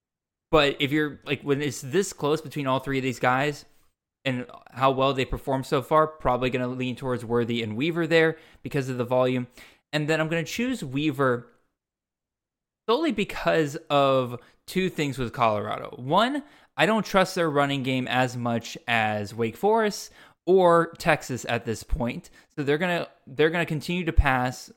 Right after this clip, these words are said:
a ton. It's the Sean Lewis system. They're gonna wanna pass a ton over there. And then th-, the other thing is that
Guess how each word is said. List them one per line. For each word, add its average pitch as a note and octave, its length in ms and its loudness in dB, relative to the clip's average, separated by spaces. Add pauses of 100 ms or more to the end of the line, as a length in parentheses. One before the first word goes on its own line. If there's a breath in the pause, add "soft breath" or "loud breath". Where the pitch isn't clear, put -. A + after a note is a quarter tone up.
a C3+ 80 0
ton. B2 300 -2
It's B2 140 -4
the C3+ 60 -4
Sean C#3+ 340 2
Lewis C3+ 260 0
system. A#2+ 480 -4
They're B2 160 2
gonna C3+ 160 0
wanna B2+ 260 0
pass B2+ 460 -2 (100)
a B2 220 -6
ton A#2+ 500 -6
over A#2 220 -10
there. A#2+ 260 -4 (320 loud breath)
And F#3 180 -4
then F3+ 280 -2
th-, D#3+ 120 -8
the E3 280 -6
other A3+ 240 -2
thing D3 420 -6 (460 soft breath)
is D#3 280 -2
that D3 320 0